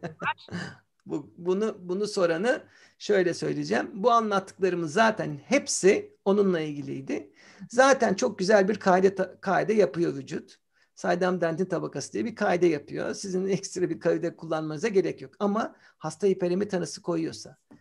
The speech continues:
Speaker 2: siz anesteziyle çalışıyorsanız, frezi düzgün kullanmadıysanız, soğuk suyla "Lan, lan ben dişi mahvettim ya, elim kaçtı" bilmem ne diyorsanız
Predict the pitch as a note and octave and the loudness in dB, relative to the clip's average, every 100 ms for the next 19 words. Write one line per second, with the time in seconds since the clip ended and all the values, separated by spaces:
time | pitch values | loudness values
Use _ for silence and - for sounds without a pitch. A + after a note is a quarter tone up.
0 | - E3+ D3+ D#3+ - D3 D#3+ D#3 D#3 D3 | -18 -10 -6 -6 -8 -8 -6 -6 -6 -8
1 | - F3+ - C3 - - E3+ D#3+ E3 D3+ | -4 -4 -4 -12 -18 -6 -2 -2 -4 -8
2 | D3 E3+ D#3+ D3+ D#3 D#3 C#3 C3 C3+ C3+ | -8 -8 -8 -4 -4 -2 -6 -12 -16 -18
3 | - E3 E3+ - D#3+ C3+ D#3 E3+ D#3 F3+ | -6 -4 -4 -4 -6 -4 -2 -4 -2 -2
4 | F3+ - - - _ E3 F3 C#3+ - E3+ | -2 -6 -20 -20 _ -4 -4 -6 -6 -4
5 | F#3 F#3 G#3 - E3 D#3 E3 E3 - E3+ | -6 -4 -6 -6 -8 -6 -6 -6 -6 -4
6 | F3+ F3 F#3+ F#3 - E3 G3 F#3+ F3+ F3 | -4 -4 -8 -6 -6 -4 -2 -2 -2 -2
7 | A3 A#3+ E3 G3 E4 | 0 0 0 -2 -4